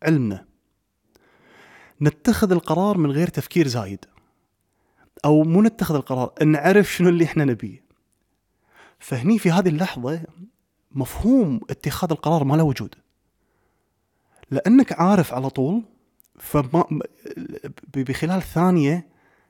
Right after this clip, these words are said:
يختفي هذا المفهوم اللي احنا نسميه اتخاذ قرار، ونشوفه على أنه شيء كبير. فالزاوية الأولى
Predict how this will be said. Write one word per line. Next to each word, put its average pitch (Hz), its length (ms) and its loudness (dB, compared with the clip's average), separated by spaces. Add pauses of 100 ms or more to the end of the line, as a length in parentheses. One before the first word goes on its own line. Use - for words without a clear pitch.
(120)
يختفي 165 640 -2
هذا 143 180 -2
المفهوم 120 500 -4 (1000)
اللي 143 280 -2
احنا 156 280 -4
نسميه 151 580 -2 (800)
اتخاذ 127 420 -8
قرار، 117 360 -6
ونشوفه 113 400 -6
على 113 140 -2
أنه 117 260 -4
شيء 110 180 -10
كبير. - 360 -20 (1900)
فالزاوية 127 680 -6
الأولى 156 480 -4